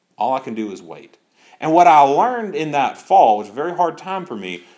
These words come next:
was that my value doesn't come from the things that I can do and achieve. Value comes because of trust in Christ. My value comes because of what he's done on my behalf and not anything that I can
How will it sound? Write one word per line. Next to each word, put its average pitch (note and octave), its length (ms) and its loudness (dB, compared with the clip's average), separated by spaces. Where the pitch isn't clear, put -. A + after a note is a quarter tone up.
was C3+ 300 0
that D3 340 0
my E3 260 4
value A3 500 0
doesn't F#3+ 340 0
come G3 260 -2
from F3 160 -4
the C3 100 -6
things F#3+ 360 -8
that D3 120 -6
I D3+ 160 -2
can B2 280 -8
do F#3+ 480 -6
and B2+ 200 -6
achieve. G#2 680 -10
Value G3 600 -4
comes A2 920 -4
because C3+ 280 0
of A2 120 -10
trust C#3+ 340 -4
in A#2 140 -8
Christ. - 420 -10
My G#2 100 -12
value F3 540 0
comes D#3 440 -4
because A#2+ 340 -6
of G#2+ 80 -8
what G#2+ 240 -6
he's - 280 -10
done A#2+ 200 -8
on G2+ 120 -10
my F#2+ 160 -4
behalf - 720 -4
and G#2+ 80 -12
not C#3+ 220 0
anything D#3 400 -6
that A#2 120 -6
I B2 180 0
can G2 280 -12